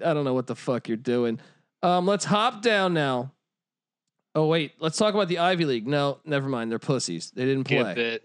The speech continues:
Speaker 1: All right. They didn't play. Uh, so now we will jump down to the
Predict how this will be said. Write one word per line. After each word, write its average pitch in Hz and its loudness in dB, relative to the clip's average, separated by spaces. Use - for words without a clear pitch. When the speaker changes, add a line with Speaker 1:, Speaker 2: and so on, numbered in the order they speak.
Speaker 1:
All 143 0
right. 160 2
They 147 0
didn't 190 0
play. 156 2
Uh, 156 2
so 165 0
now 170 2
we 175 2
will 156 2
jump 156 0
down 151 0
to 156 2
the 117 -2